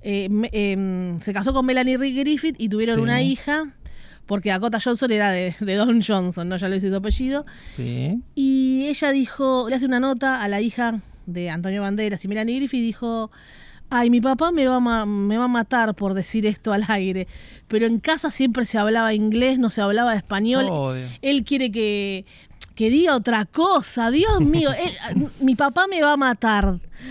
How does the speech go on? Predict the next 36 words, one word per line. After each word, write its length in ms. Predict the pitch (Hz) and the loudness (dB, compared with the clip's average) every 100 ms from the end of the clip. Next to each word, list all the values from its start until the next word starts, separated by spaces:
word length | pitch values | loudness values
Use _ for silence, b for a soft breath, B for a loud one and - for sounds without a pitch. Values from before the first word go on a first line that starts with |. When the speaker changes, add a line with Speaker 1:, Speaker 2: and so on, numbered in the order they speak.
| 220 | -10
Speaker 1:
O 80 | - | -2
sea, 120 | 247 269 | 0 0
googleé 400 | 247 262 277 359 | 2 4 4 4
Speaker 2:
Por 100 | - | 4
ahí 100 | 175 | 4
lo 100 | 170 | 4
mató, 380 | 151 135 156 147 | 2 2 0 2
lo 100 | 139 | 2
mató. 260 | 139 139 127 | 2 2 -2
Speaker 1:
<laughs> 40 | - | -2
Googleé, 540 | 226 247 262 311 311 | 0 2 2 2 2
"Mi 120 | 262 | 2
papá 240 | 226 226 269 | 0 0 0
me 80 | 262 | 0
va 60 | |
a 20 | 247 | 0
matar", 200 | 247 220 | -2 -2
pero 220 | 220 226 | 0 2
Speaker 2:
Igual 220 | 170 226 | 2 4
dijiste 380 | 208 233 226 226 | 2 2 2 2
eso 180 | 240 226 | 4 4
y 100 | 170 | 4
pensé, 640 | 147 156 147 220 254 214 - | 2 0 2 2 2 0 -6
automáticamente 840 | - 165 160 202 269 240 196 233 220 | -2 0 4 4 4 2 4 4 4
pensé 280 | 160 160 202 | 2 2 2
en 60 | |
una 160 | 185 151 | 2 2
película 500 | 147 160 185 202 160 | 2 0 2 2 4
donde 480 | 147 139 135 135 - | 2 2 -2 -4 -8
Antonio 480 | - 156 151 208 214 | -4 -2 2 2 4
Banderas 720 | 180 165 165 202 226 240 - - _ _ _ _ _ _ - | 2 2 0 2 0 -2 -12 -20 _ _ _ _ _ _ -4
es 140 | 151 | -2
pareja 440 | - 151 165 170 | 0 0 2 2
de 280 | 151 165 208 - _ _ - | 2 2 0 -6 _ _ -8
Dakota 380 | 139 135 147 139 | -4 0 0 0
Johnson. 480 | 135 139 120 120 113 | 0 -2 -4 -6 -8